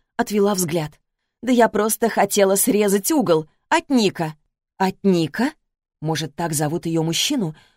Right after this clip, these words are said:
Но он не отозвался. «Так называется бар на Брейкер-Бич»,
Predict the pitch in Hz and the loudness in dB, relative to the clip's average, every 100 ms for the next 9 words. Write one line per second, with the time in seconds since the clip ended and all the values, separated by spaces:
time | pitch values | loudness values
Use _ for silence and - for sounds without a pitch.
0 | _ - 175 170 - 175 165 175 175 180 | _ -4 0 0 0 -2 0 0 -2 0
1 | 190 196 254 208 - 160 _ _ _ _ | 0 2 0 0 -4 -6 _ _ _ _
2 | - 320 285 254 226 247 339 339 - 277 | -2 -2 2 2 4 4 2 -2 0 0
3 | 185 269 370 262 226 226 220 311 330 285 | 4 4 4 4 4 6 4 2 2 -2
4 | 233 160 170 - | -2 0 -4 -4